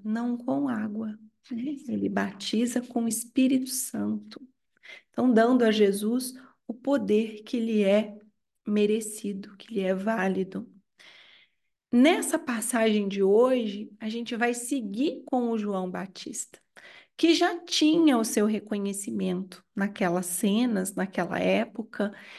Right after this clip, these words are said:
e o João entregando, mais do que um testemunho, mas entregando os seus discípulos, ou seja, aqueles que já estavam na confiança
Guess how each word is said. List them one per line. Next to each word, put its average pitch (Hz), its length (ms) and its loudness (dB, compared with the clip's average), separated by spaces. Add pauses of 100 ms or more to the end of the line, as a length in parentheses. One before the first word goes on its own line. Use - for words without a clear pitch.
(160)
e 277 80 2
o 294 160 8
João 262 640 6
entregando, 240 1000 2
mais 302 340 -2
do 277 120 -6
que 262 160 -4
um 254 160 -2
testemunho, 233 960 -2 (420)
mas 233 240 4
entregando 220 920 4
os 202 140 0
seus 233 440 2
discípulos, 214 720 -6
ou 208 100 -4
seja, 196 280 -6
aqueles 208 420 -2
que - 160 -2
já 214 260 2
estavam 214 920 0
na 190 160 -2
confiança 190 1200 -4